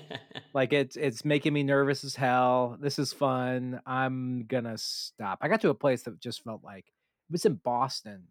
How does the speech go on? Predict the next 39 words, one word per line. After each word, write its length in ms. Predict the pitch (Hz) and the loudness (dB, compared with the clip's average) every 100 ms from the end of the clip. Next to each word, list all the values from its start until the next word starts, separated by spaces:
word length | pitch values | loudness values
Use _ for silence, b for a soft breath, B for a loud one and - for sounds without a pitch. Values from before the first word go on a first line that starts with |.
| _ | _
is 180 | 120 127 | -14 -12
as 140 | 120 | -12
far 240 | - 110 | -10 -10
as 140 | 107 107 | -10 -12
I 100 | 101 | -14
got, 300 | 98 98 95 | -12 -12 -12
and, 240 | 107 104 101 | -16 -18 -16
like, 220 | 95 95 _ _ _ _ - | -18 -18 _ _ _ _ -8
in 120 | 123 | -2
that 180 | 143 143 | 0 2
part 220 | 147 131 | 4 4
of 80 | 120 | 2
it, 180 | 117 175 _ _ - | -2 -4 _ _ -8
you're, 180 | 117 | -4
like, 220 | 113 107 104 | -2 -4 -4
busting 300 | 135 127 - | -4 -2 -2
into 120 | 123 110 | -4 -4
a 60 | |
state 200 | - 123 | -4 -4
house 160 | 123 123 | -2 -4
or 60 | |
something 160 | 117 135 | -4 -6
like 140 | 131 | -4
that, 180 | 147 135 | -2 -2
and 80 | 120 | -2
they're 160 | 131 123 | -2 0
just 460 | 110 98 - - _ _ _ _ _ _ _ _ - | -2 -8 -12 -18 _ _ _ _ _ _ _ _ 0
buco 380 | 139 127 123 | 2 4 0
bad 300 | 104 107 101 | 0 -2 -2
guys 420 | 107 101 101 104 - | -4 -4 -6 -10 -14
that 100 | 107 | -14
are 60 | |
blowing 400 | 95 113 110 110 | -10 -8 -6 -6
you 140 | 110 110 | -6 -8
up 120 | 104 | -8
every 200 | 101 104 | -12 -12
chance 260 | - 107 | -14 -16
they 140 | - 104 | -16 -16
get, 340 | 104 101 98 | -12 -12 -14